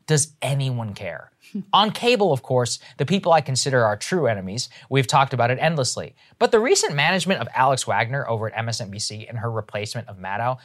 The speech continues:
portends the exact same thing. Wagner's debut, by nearly all metrics, has been a colossal failure. She routinely is able to average only one hundred and fifty thousand viewers in the key demographic.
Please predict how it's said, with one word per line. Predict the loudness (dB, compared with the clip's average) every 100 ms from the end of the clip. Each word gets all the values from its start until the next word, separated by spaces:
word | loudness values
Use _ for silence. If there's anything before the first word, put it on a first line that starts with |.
| _
portends | -2 0 0 -2
the | -2
exact | -2 0 0 -2
same | -6 -6
thing. | -6 -8 -12 _ _ -8
Wagner's | 4 6 6 2 -8 2
debut, | 2 4 2 0 -2 2
by | 4
nearly | 4 0 -2 2
all | 6 6 4
metrics, | 2 0 -4 -10 -6
has | -4 0
been | 2 2 -2 -10
a | -4 -4
colossal | -2 0 2 4 6 4 2 -2 -4 -8
failure. | -6 2 4 4 -2 -10 _ _
She | -2 2
routinely | 2 0 -2 -6 -4 -4 -4
is | -8 -4
able | -4 -4
to | -6 -2 2
average | 2 2 -6 -8 -4
only | -2 0 -2 -8 _ -8
one | 2 2
hundred | 4 0 0
and | -4 -2
fifty | -4 -4
thousand | -2 2 2 0 -2
viewers | -4 -4 -6
in | -8
the | -12
key | -8 -4
demographic. | -2 -2 0 2 2 -2